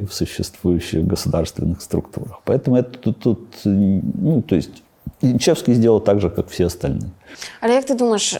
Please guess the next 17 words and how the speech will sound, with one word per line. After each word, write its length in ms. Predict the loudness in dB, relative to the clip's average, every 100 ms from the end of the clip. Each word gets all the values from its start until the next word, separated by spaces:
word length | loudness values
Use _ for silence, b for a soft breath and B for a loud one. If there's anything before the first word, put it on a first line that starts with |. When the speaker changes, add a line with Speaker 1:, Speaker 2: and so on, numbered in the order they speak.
| -6
Speaker 2:
э, 200 | -6 -2
мэты 420 | 0 0 2 0
режима, 460 | 2 2 2 0 0
як 140 | -2
бы 100 | 0
захаваць 580 | 0 0 0 2 0 0
П 140 | -2
В 120 | -2 -2
Т 220 | -2 -2
ці, 160 | -2
наадварот, 560 | -2 -2 0 2 0 -2 B B B
разгроміць 680 | 0 2 4 4 4 2 0
яго 340 | -2 2 2 2
ўшчэнт? 720 | 0 -2 0 -2 -2 -8 -18 _ _
Speaker 1:
Задача 480 | -8 -2 2 2 2
режима 440 | 2 2 4 4 2
удержаться 800 | 2 2 2 2 0 -2 -14